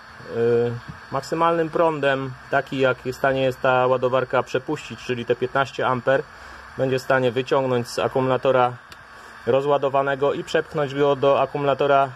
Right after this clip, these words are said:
którym jest w, w tym momencie zasilana. W opcjach, y, możemy sobie też tutaj ustawić, y, jakie są napięcia końcowe, y, na wejściu tej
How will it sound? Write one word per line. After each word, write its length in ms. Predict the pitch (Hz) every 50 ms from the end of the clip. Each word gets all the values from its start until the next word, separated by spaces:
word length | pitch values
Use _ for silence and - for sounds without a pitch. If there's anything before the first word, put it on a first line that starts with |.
| - -
którym 260 | - - 131 131 131 127
jest 160 | 127 123 - - -
w, 340 | 117 117 127 127 127 123 120
w 20 |
tym 160 | - - 131 131
momencie 380 | 131 127 131 127 123 - 123
zasilana. 580 | 110 123 120 - - 131 127 117 107 98 95 95 - - - - - - - - - - - - - - - - - - -
W 20 |
opcjach, 640 | 156 170 170 - - - 170 160 160 156 147 - - - - - - - - - - - - - - 123 127 120 123 123 123
y, 40 | 120
możemy 340 | 131 139 143 156 151 151
sobie 240 | - - 151 139 143
też 160 | - 139 -
tutaj 280 | - 156 139 - 135 135
ustawić, 680 | 127 127 - - 156 156 156 139 139 135 127 - - - - - - - - - - - - - - - - - - - - - - - - - - - - - - - - -
y, 40 | 110 113 110 110 110 110 110 110 110 110 110 104 - - - - 131 143
jakie 380 | 151 135 139 139 135 - 139 131
są 340 | - 143 131 131 127 123 117 - - 127 -
napięcia 600 | 107 113 117 - - 160 175 185 180 - 135 117
końcowe, 840 | - 131 117 117 - - 127 120 113 104 107 110 113 120 131 156 160 - - - - - - - - - - - - - - - - - - - - - - - - - - - - - - - - - - - - - -
y, 480 | 107 107 104 104 101 101 101 101 101 104
na 260 | 104 107 117 120 117
wejściu 580 | 113 131 139 135 123 117 - - - - 127 117
tej 340 | - 127 117 113 117 113